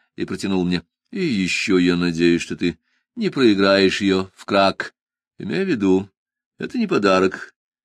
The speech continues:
а казенное имущество, собственность тайного сыска. Ах, какая жалость!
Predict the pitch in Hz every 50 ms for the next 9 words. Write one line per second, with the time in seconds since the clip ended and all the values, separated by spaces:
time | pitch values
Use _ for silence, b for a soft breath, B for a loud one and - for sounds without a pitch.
0 | _ _ - - 95 - 98 92 104 135 175 202 208 190 139 120 110 110 110 107
1 | - - - - 107 104 104 - - 110 104 131 165 160 - - - 208 202 202
2 | 185 - - 110 107 110 113 117 123 143 151 147 - - 107 104 92 - - 110
3 | 104 _ _ _ _ _ _ _ _ _ _ _ _ _ _ _ _ _ - 117
4 | 113 113 107 - - - - - 92 95 - - 104 101 107 107 107 107 104 104
5 | - - - - -